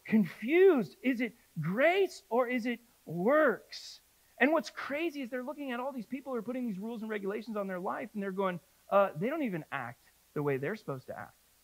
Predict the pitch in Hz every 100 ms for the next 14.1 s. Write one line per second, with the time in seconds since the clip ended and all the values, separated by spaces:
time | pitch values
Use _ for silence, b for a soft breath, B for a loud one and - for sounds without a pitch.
0 | _ _ _ _ 160 180 269 247 185 240
1 | - 240 240 240 202 226 208 208 226 170
2 | 156 175 190 226 196 180 190 151 147 190
3 | 214 196 151 208 170 196 - 220 165 151
4 | 175 196 196 196 180 262 - _ _ _
5 | _ _ 175 226 240 240 233 220 190 175
6 | 185 196 302 294 320 330 254 - 285 233
7 | 202 269 381 392 - _ _ _ _ _
8 | _ - 196 320 302 330 311 - 311 339
9 | - 277 359 - 202 175 254 277 B B
10 | 190 208 233 214 233 220 277 165 208 180
11 | - _ 190 202 - - - 262 294 220
12 | 170 156 147 135 151 - 233 254 208 185
13 | 180 170 160 - 233 247 226 - 233 202
14 | 151